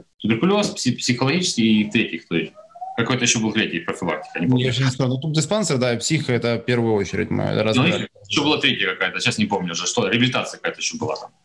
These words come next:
Speaker 1: Что-то связано с реабилитацией, или, или это санитарное лечение, что-то такое. В общем, они всё исключили это.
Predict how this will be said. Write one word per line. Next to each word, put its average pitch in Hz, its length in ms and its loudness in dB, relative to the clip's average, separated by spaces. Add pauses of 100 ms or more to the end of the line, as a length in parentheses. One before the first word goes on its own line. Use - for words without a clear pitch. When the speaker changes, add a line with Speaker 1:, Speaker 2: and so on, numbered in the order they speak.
(420)
Speaker 1:
Что-то 120 260 2
связано 123 220 2
с 113 80 -2
реабилитацией, 107 720 0
или, 110 400 4
или 113 160 4
это 110 120 0
санитарное 123 580 2
лечение, 110 400 0
что-то - 300 -4
такое. - 360 -6 (280)
В 127 40 2
общем, 127 180 2
они 175 120 4
всё 170 160 4
исключили 113 500 0
это. - 240 -12